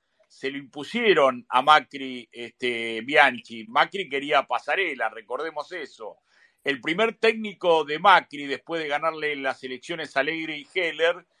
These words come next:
fue Carlos Bilardo, que hizo una revolución, este, contratando jugadores de, de, para limpiar todo, casi todo el plantel. Después vino Beira, y recién en el tercer año de su mandato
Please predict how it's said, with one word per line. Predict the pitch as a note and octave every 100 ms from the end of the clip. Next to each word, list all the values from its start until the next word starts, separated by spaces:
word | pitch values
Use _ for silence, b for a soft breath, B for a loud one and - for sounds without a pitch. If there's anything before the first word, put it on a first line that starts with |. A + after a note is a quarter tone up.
| _ _ _
fue | _ - D#3+ F3+ G3 - _
Carlos | D#3+ F#3 F3+ F3+
Bilardo, | D#3+ F#3+ G3 F3 D#3+ E3 F3 -
que | D3
hizo | D3+ -
una | C#3+ C3+
revolución, | C3 C3+ C3+ C#3 C3+ - G3 F#3+ F3+ F3+ F3+ F3+ _ _ _
este, | - B2 _ B2
contratando | - C3 B2+ C3 B2+ D#3 D3+ C3+
jugadores | - B2+ C3+ D#3 C#3+
de, | C3
de, | A#2+ A2+ A2+ G#2+
para | - A#2 A2+ G#2+ G#2+
limpiar | A2 A2+ C#3 D#3 D3
todo, | - D#3+ D3+
casi | - C3 -
todo | A#2 E3
el | D3+
plantel. | D#3+ E3 F3 F#3+ D#3 D#3 - _ _ _ _ _
Después | B2 D3+ - G#3 F#3
vino | G3 F#3+ F#3+
Beira, | A3+ G3+ F#3 F#3 G3+ G#3+ - _ _ _
y | C#3
recién | C#3+ D3 - G#3+ A3+ G3+ D#3 C#3+
en | - C3+
el | C#3 B2
tercer | D3 C#3+ - G#3
año | G#3 F#3 D#3
de | C#3+
su | - D#3+
mandato | D#3+ E3 F3+ F3 - F#3+ F#3+